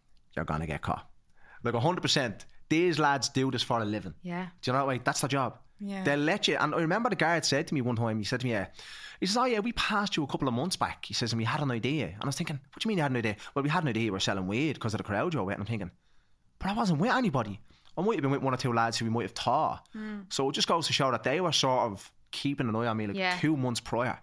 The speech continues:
Speaker 2: They were, like, ten
Speaker 3: Mm.
Speaker 2: steps ahead when you
Speaker 1: Yeah.
Speaker 2: thought they were, like,
Speaker 1: I
Speaker 2: nowhere
Speaker 1: thought it
Speaker 2: near.
Speaker 1: was just an autumn, like, they knew what you were at. So, um,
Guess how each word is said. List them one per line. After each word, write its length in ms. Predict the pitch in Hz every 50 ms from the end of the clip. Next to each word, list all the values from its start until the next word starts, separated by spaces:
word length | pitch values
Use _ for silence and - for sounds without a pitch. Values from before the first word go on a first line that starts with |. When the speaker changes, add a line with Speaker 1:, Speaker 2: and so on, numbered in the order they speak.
| - -
Speaker 2:
They 100 | 208 208
were, 80 | 202
like, 180 | 196 190 190 202
ten 220 | 208 208 196 185
Speaker 3:
Mm. 60 | 190 180
Speaker 2:
steps 240 | 180 180 175 -
ahead 360 | - 175 175 180 170 170 160 160
when 140 | 160 165
you 140 | 165 165 165
Speaker 1:
Yeah. 220 | 139 180 220 240 240
Speaker 2:
thought 60 | 202
they 100 | - 165 160
were, 140 | 156 151
like, 200 | 151 156 151 147 - 165
Speaker 1:
I 20 |
Speaker 2:
nowhere 220 | 160 151 147 - 254
Speaker 1:
thought 220 | - - 196 175
it 40 | 170
Speaker 2:
near. 40 | 143
Speaker 1:
was 100 | 135 123
just 160 | 160 147 -
an 60 | 147 139
autumn, 260 | 139 139 - 127 - -
like, 180 | 117 107 - - - - - - - -
they 80 | 123
knew 180 | 120 127 143 170
what 160 | 170 139 -
you 60 | 110
were 80 | 90 85
at. 240 | 101 123 92 - - - - _ - - - - - - - - - - - - -
So, 280 | - - - 135 120 120
um, 480 | 120 120 113 110 107 104 101 98 107